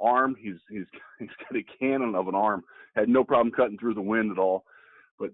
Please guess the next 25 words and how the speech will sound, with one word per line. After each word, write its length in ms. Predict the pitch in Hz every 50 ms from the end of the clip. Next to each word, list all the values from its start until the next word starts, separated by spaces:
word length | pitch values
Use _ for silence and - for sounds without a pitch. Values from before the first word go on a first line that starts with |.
| - - -
just 180 | 165 233 233 -
the 80 | - 104
little 260 | 104 113 135 139 -
things, 200 | - 101 90 85
like, 140 | 92 92 92
he 180 | 98 151 170 165
is 160 | 123 95 87 - - - - - -
so 360 | - 139 127 123 123 120 110 107 -
far 280 | 123 110 107 107 104
away 220 | 98 101 104 98 95 -
from 120 | - 101
being 180 | 92 98 95 92
ready 220 | 90 92 90 90
to 80 | 85 87 78 -
play. 300 | - 98 82 80 78 - _ - - - - _ _ _ _
Um, 240 | - 92 90 87 82
and 160 | 76 101 113
I'll 160 | 117 135 147 139
equate 240 | - - 156 151
it 80 | 139 -
to 80 | - 123
Trey 240 | - - 139 135
Lance 260 | 131 127 127 123 120 - -
last 260 | 117 107 104 107 - - -
year. 220 | 95 87 80 76